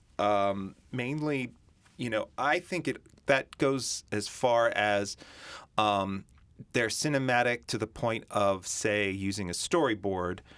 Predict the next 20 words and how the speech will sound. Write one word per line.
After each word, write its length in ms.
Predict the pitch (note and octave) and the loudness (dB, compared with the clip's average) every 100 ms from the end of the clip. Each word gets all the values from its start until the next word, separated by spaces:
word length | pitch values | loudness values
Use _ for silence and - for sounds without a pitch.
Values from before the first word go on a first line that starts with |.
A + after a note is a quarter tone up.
| - - - | -20 -20 -6
to 100 | - | -4
make 260 | G#2 G2 - | 0 -2 -4
a 60 | |
film. 520 | - - F2 D2 - - - _ _ _ _ _ - - - - | -6 -4 -4 -6 -12 -18 -20 _ _ _ _ _ -12 -12 -12 -4
Um, 440 | A#2+ A2+ A2 G#2 G2 | 0 2 2 0 -2
the, 160 | G#2+ G#2 - - | -4 -4 -12 -12
where 340 | A#2 B2+ C3+ | -8 0 2
the 80 | A2+ | 2
huge 400 | G#2 - D3 A#2 - | -2 -2 -2 -2 -2
difference 440 | G#3+ - A2 - | 0 0 -2 -4
comes 440 | - A#2 G2 F#2 G2 | -4 -2 -2 -4 -4
in 400 | G#2+ G2+ G2 G2+ | -2 -2 -2 -2
is 220 | A2+ G#2+ - | -4 -4 -2
that 360 | A2+ G#2 G2+ - - - - - - | 0 0 0 -8 -20 -18 -20 -20 -14
film, 640 | - - D#3 C#3 D#3 D#3+ - _ _ - | -4 2 4 4 2 -2 -6 _ _ -2
um, 420 | A2 G#2 G2+ G#2 - _ _ - | 0 2 0 -4 -14 _ _ -8
you, 160 | D#3 D3+ | -6 -4
you 140 | C3+ | -4
perceive 460 | C#3 C3+ - G#3+ G3+ | -2 -2 -2 -2 -2
film 520 | - C#3 A2 G#2+ G#2 | 0 2 4 0 -4